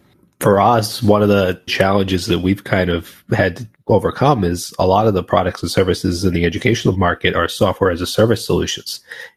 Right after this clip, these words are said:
And one of the things you have to think about is, are you putting all your eggs in one basket? Because we all love single sign-on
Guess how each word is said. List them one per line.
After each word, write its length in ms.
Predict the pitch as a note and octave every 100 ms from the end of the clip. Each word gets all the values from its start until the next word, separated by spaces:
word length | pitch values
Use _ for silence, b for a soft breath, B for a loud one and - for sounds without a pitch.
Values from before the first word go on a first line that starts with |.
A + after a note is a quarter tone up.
| _
And 460 | - F#2 F2+ F2 F2
one 420 | - G2 F#2+ G#2+
of 60 | G#2
the 80 | G2
things 260 | A2 F2+
you 80 | F#2
have 160 | F#2 -
to 100 | -
think 200 | C3+ D3
about 340 | F2 F2 F2
is, 180 | F2 - b b _ _
are 100 | A#2+
you 140 | A2 G#2+
putting 300 | A#2+ A2+ G2+
all 100 | G2
your 140 | F#2+
eggs 220 | G2+ F2+
in 100 | F#2
one 160 | E2+ E2
basket? 500 | - A#2+ - - - -
Because 640 | F2 - F#2 F2 E2+ -
we 160 | G2 F#2+
all 220 | F#2+ G#2+
love 320 | G2+ A2 G2
single 300 | - G#2 G2
sign-on 720 | F2+ B2 C#3 B2 F2+ F2+ F2+